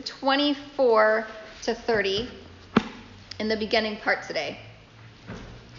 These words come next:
So we just finished this whole thing where Jesus is with his disciples and the Pharisees are like, "Why aren't they washing their hands?" And Jesus said, "It's about what's going on inside the heart."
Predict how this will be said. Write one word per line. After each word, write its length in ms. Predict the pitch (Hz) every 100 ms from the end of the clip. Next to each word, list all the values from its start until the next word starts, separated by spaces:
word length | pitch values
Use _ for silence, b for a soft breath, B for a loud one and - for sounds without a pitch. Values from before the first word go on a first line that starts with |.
| - - - - - - - - - - - - -
So 240 | - 269
we 160 | 269 233
just 420 | 311 339 339 -
finished 440 | 320 285 208 -
this 120 | 226 220
whole 240 | 302 294
thing 300 | 302 285 233
where 100 | 208
Jesus 460 | 208 277 294 277 233
is 140 | -
with 200 | 269 277
his 260 | 294 285 -
disciples 680 | 226 - 277 285 285 277 269
and 140 | 208
the 60 | 302
Pharisees 520 | 277 269 269 269 240
are 80 | 233
like, 240 | 214 214
"Why 180 | 247 277
aren't 140 | 269
they 120 | 247
washing 380 | 240 254 247 240
their 140 | 214 233
hands?" 380 | 269 277 277
And 120 | 240 214
Jesus 360 | 233 226 226
said, 200 | - 220
"It's 160 | 226 226
about 320 | 202 220 -
what's 200 | 240 233
going 260 | 269 247 214
on 220 | 240 247
inside 720 | 208 - 226 233 254 269 254
the 120 | 208
heart." 600 | 196 - 269 330 - -